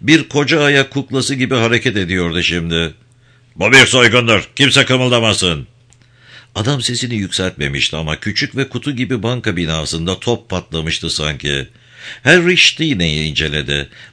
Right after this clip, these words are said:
Uzaktan gelen trafik uğultusunun arasında tüfeğe şarjör takılırken çıkan yağlı metal sesini duydu.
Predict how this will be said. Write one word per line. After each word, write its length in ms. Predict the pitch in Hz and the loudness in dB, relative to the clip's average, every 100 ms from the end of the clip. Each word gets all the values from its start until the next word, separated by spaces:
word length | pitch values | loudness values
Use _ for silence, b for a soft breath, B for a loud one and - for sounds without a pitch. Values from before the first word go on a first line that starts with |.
| - | -4
Uzaktan 560 | 127 156 - 151 156 | 0 0 2 -2 0
gelen 300 | 131 117 120 | 0 2 0
trafik 420 | 104 110 107 135 | -2 -4 -2 -4
uğultusunun 640 | 113 117 104 107 104 104 110 | -2 -2 -2 -4 -2 -2 -2
arasında 600 | 78 76 76 78 76 85 | -2 -2 -4 -4 -4 -2
tüfeğe 440 | 120 - 123 127 | -4 -4 -2 0
şarjör 460 | 123 113 110 123 120 | 0 0 0 0 -2
takılırken 720 | - 85 82 80 67 82 87 | -4 -6 -4 -4 -4 -2 0
çıkan 400 | 85 80 80 82 | 0 -2 -2 -2
yağlı 400 | 87 101 101 117 | 0 2 0 0
metal 360 | 107 98 110 104 | -2 0 0 0
sesini 460 | 90 80 82 82 | -4 -4 -4 -4
duydu. 460 | 76 69 71 67 | -2 -4 -4 -6